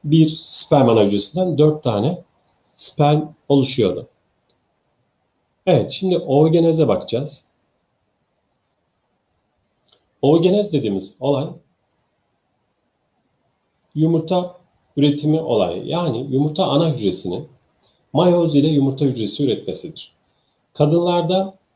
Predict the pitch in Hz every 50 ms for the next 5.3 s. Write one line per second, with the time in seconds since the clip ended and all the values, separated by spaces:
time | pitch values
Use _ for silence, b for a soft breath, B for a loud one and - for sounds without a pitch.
0 | _ _ _ _ _ _ _ - 127 143 156 156 147 165 165 190 185 - - -
1 | - - 160 - 175 - 147 - - - - 85 80 73 - - - - - -
2 | - - _ _ _ _ _ _ _ _ _ - 113 120 131 127 - - 120 113
3 | 107 101 120 131 117 104 - - - 85 82 80 - - 127 135 135 - 143 135
4 | 151 143 - 151 147 147 143 147 143 143 147 151 143 143 147 - 151 143 147 139
5 | - - - 175 202 202